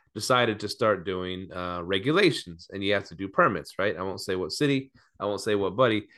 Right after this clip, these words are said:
but anyways, I told him, "Yeah, we have a place in that city too." We went ahead and, you know, did everything correctly. I said, "You should go ahead and,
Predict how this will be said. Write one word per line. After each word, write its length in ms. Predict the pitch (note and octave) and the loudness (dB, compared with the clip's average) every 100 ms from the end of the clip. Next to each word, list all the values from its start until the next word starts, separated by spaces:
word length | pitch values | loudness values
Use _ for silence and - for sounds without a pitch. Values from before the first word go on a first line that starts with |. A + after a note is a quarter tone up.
| - - | -12 2
but 120 | C#3+ | 4
anyways, 440 | D#3 C#3 B2 A#2 | 6 6 4 2
I 120 | F#2+ A2+ | 0 -2
told 280 | - B2 | 2 2
him, 140 | A#2 G#2+ | 2 2
"Yeah, 240 | C#3 C3 | 2 2
we 180 | A2+ A#2 | 2 -2
have 120 | A#2+ | -2
a 60 | G#2+ | -4
place 380 | - G#2 G2+ - | -4 -4 -4 -6
in 80 | F#2+ | -8
that 180 | F2+ | -8
city 280 | - E2 E2 - | -8 -10 -10 -4
too." 240 | D#3+ D3 C#3 | -2 -2 -4
We 200 | G2+ G2 | -2 -2
went 200 | G2+ F#2+ | -2 0
ahead 240 | G2+ F#2 | 0 0
and, 100 | E2+ - - | -4 -12 -8
you 120 | F2+ | -6
know, 220 | D#2+ - - G#2+ | -6 -8 -14 -2
did 140 | G#2+ | 2
everything 380 | G2 F#2 F#2 F2+ | 2 2 -2 -6
correctly. 560 | D#2+ F#2 F2+ - F2+ F2 | -4 0 0 0 -2 -2
I 40 | |
said, 200 | E2+ E2 D#2+ | -4 -8 -6
"You 100 | F2 | -8
should 260 | - E2+ | -8 -8
go 140 | F2+ E2+ | -2 0
ahead 220 | E2+ D#2 | 0 -2
and, 140 | D2+ | -6